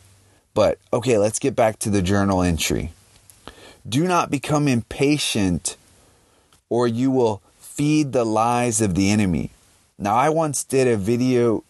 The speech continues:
teaching called Impatience is the Friend of Lies, but I'm not gonna go into that today. "Stay at peace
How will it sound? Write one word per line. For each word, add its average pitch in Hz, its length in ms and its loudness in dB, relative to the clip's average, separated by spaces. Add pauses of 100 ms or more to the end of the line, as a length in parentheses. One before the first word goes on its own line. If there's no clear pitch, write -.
teaching 131 640 0 (400)
called 113 280 0
Impatience 135 1000 -2 (400)
is 104 240 2
the 95 100 0
Friend 113 460 0
of 92 140 -4
Lies, 82 580 -2 (260)
but 107 100 0
I'm 107 120 2
not 120 160 0
gonna 104 180 0
go 98 180 0
into 92 260 -2
that 82 260 0
today. 71 440 -2 (960)
"Stay 160 420 2
at - 180 -4
peace 135 540 0